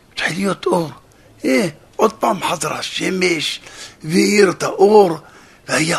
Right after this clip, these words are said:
אור, שני יהודים הייתה אור, אורה ושמחה. קמו, אה, האדם הראשון אומר לאשתו, "את יודעת מה?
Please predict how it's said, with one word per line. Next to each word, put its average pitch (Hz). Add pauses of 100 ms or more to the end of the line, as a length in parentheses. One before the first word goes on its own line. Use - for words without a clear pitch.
אור, 170 (840)
שני 165
יהודים 185
הייתה 175
אור, 170 (320)
אורה 190
ושמחה. 139 (680)
קמו, 160 (440)
אה, 180 (500)
האדם 190
הראשון 170 (360)
אומר 165
לאשתו, 151
"את 147
יודעת 147
מה? 85